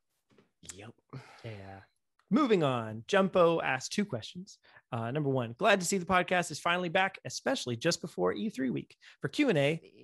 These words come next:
Speaker 2: do you think we will definitely see Breath of the Wild two at E three? As I've seen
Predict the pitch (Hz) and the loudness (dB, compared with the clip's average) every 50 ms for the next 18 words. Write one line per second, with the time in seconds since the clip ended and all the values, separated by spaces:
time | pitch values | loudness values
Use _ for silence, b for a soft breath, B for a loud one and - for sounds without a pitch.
0 | - - - 139 135 131 147 226 302 - - - 147 143 151 - - - 139 139 | -20 -12 -8 -6 -4 -4 -2 -2 -2 -2 -2 -2 -2 -2 -2 -4 -6 -4 -2 -2
1 | 135 123 127 123 127 156 170 - 196 185 196 196 190 185 - - 170 180 165 156 | 0 0 -2 0 0 0 0 0 -2 -2 -2 -2 -2 -2 -4 -4 -4 -4 0 0
2 | 156 156 156 - 165 165 160 156 139 143 - - 170 165 170 180 175 170 165 - | 0 0 0 0 -2 0 2 2 2 2 0 -2 -2 -2 -2 -2 -4 -6 -6 -4
3 | 185 170 175 180 185 B B B B B _ - 139 143 147 139 135 131 139 - | -4 -2 -2 -2 -4 B B B B B _ 0 2 4 4 4 2 0 -2 -6
4 | - - - 147 156 160 165 160 156 151 143 - - - 160 156 151 147 143 139 | -8 -4 0 2 4 4 4 2 2 -2 -6 -6 -4 -2 -2 0 0 0 2 0
5 | 139 | 0